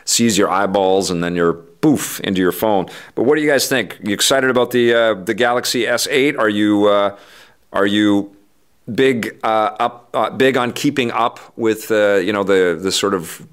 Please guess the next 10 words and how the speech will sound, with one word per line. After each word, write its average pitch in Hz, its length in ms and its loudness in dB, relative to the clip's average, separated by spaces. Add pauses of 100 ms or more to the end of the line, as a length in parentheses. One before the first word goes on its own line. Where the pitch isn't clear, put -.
(100)
yearly 110 580 2
iterations 107 560 2
of 107 120 2
these 110 180 0
things, 120 320 -2
or 95 140 0
do 87 80 -2
you 90 120 0
sort 92 200 -2
of 87 200 -4